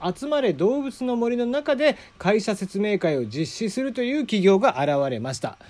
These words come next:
えー、コンテンツ企画開発プロデュースのアーチさん、えー、来たる、えー、五月、えー、あ、去るですね、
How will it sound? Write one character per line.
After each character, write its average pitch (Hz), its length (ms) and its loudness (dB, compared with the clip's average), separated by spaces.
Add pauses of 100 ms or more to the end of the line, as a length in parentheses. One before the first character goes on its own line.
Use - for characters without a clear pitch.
(300)
え 185 140 4
ー、 175 40 0
コ 240 120 2
ン 220 60 2
テ 247 80 4
ン 208 40 0
ツ 196 120 -6
企 - 160 -8
画 202 180 0
開 220 160 4
発 196 240 4
プ 156 100 0
ロ 196 120 4
デ 196 80 4
ュ 196 60 8
ー - 20 -2
ス 160 100 -6
の 135 240 -6
ア 262 200 2
ー 226 60 4
チ - 120 -8
さ 127 220 -2
ん、 101 120 -10 (160)
え 143 140 -2
ー、 131 60 -4
来 - 80 -14
た 269 120 2
る、 185 260 4
え 135 400 -4
ー、 139 60 -8
五 190 100 4
月、 160 400 0
え 117 560 -6
ー、 - 40 -10
あ、 - 20 -6
去 262 200 6
る 185 40 4
で 110 100 -2
す - 80 -10
ね、 196 140 2